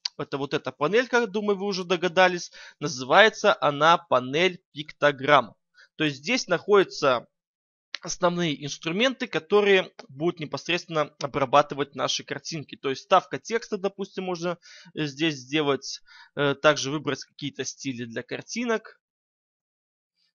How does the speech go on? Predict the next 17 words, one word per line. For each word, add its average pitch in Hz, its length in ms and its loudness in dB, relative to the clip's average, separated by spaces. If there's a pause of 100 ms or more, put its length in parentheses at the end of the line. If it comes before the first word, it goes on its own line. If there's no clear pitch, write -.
(120)
И 185 200 -8
так 151 460 2
далее. 123 380 2 (300)
В - 80 -20
принципе, 220 520 0
думаю, 185 400 0
здесь 135 300 0
всё - 140 -4
понятно. 165 520 0
И 131 100 -8
теперь, 226 480 0 (200)
э, 147 240 0
домашнее 151 500 0
задание 143 400 0
заключается 143 580 -2
в - 40 -12
следующем. 147 560 -4